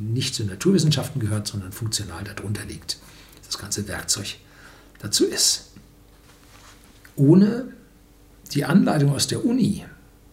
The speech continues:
konnte ich dieses Wissen nicht erwerben. Und wenn man ein Ingenieurwissen haben will, dann ist die Uni schon der richtige Platz dafür.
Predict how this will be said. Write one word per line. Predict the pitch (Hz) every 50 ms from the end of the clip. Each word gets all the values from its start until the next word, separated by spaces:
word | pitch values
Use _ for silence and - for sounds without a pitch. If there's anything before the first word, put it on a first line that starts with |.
| _ - - _ _ -
konnte | - - 143 147 208 202 -
ich | - 175 147 -
dieses | - 175 143 143 139 - - 110
Wissen | 117 143 - - 190 208 214 226 233 - -
nicht | 123 120 - - -
erwerben. | 175 170 156 170 156 143 131 110 - - - - - - - - - - _ - - _
Und | - 139 123 123 110 110
wenn | 120 127
man | 127 123 120 110
ein | 107 104
Ingenieurwissen | - 131 107 117 104 101 104 190 - 233 - - - 180 143
haben | 143 180 170 147
will, | 156 160 170 175 175 - - - - - - - -
dann | 120 117 -
ist | - - - -
die | 160
Uni | 139 131 139 151 160
schon | - 190 185
der | 175 151
richtige | 131 135 - - - 101 92
Platz | - - - - - -
dafür. | - 101 - - - 127 113 101 98